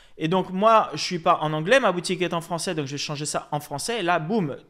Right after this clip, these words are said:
tout est changé en français. Alors je vais juste, euh, changer le titre, donc là je vais, je vais appeler ça Super Papa, le titre de mon t-shirt.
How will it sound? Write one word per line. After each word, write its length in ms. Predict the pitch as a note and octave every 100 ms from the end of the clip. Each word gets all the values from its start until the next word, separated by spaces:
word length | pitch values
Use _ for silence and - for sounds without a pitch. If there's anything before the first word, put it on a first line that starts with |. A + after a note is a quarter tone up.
| _
tout 300 | - D#4+ D#4 -
est 100 | F#3+
changé 280 | F#3+ F#3 F#3+
en 60 |
français. 440 | F3 E3 D#3+ C#3 - - - -
Alors 180 | E3 D#3
je 120 | E3
vais 40 |
juste, 560 | E3 G#3+ - - - -
euh, 160 | E3
changer 380 | D#3+ - F#3 E3+
le 120 | E3
titre, 380 | D3 C4 D#4 -
donc 220 | D#3 C#3
là 100 | E3
je 140 | D#3+ D3
vais, 100 | C3+ -
je 60 |
vais 60 | B2+
appeler 180 | C3 C#3+
ça 380 | - D3 - - - - - - - - - -
Super 480 | - - D3 D3+ C#3 - - -
Papa, 460 | C3 B2 F3 D4+ A#3+
le 120 | D3
titre 180 | - D#3
de 80 | C#3
mon 160 | C3+
t-shirt. 560 | B2+ - B3 D#4+ -